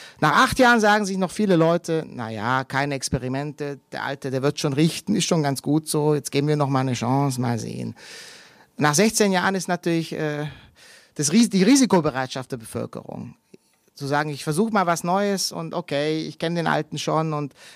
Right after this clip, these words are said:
keine Experimente, alles klar, aber jetzt versuchen wir's mal was anderes.“ Also nach sechzehn Jahren ist das ausgeprägter vorhanden als nach acht Jahren. Das ist ganz klar.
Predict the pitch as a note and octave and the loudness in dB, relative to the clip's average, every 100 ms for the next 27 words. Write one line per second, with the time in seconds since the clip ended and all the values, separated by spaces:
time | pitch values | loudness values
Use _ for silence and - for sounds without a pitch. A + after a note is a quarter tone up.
0 | _ D#3 D#3+ D#3 - D3+ C#3 C#3+ D#3 - | _ -2 0 0 -2 -2 0 -2 -2 -2
1 | D3 D3+ D3+ - C3 C3 D#3+ E3+ E3 - | -2 -2 -4 -4 -2 0 2 0 0 -2
2 | G#3 C4 A3+ E3+ D3 C3+ B2+ C3 B2+ - | 0 2 4 4 0 -2 -6 -10 -10 -12
3 | - C#3 C#3 - - D3+ F3+ G#3+ F#3+ F3 | -10 -8 -8 -10 -6 -2 -2 -2 -2 -2
4 | E3+ D#3+ D3 C3+ C3 C3 - A#2+ A2+ - | -2 -4 -6 -8 -8 -8 -10 -10 -12 -10
5 | A2 A2 A2 G#2 G#2 - - - - - | -10 -8 -10 -10 -12 -12 -16 -18 -18 -18
6 | B2 _ _ - A2+ A#2 A#2+ - B2+ - | -20 _ _ -10 -6 -6 -6 -6 -6 -8
7 | G1+ | -12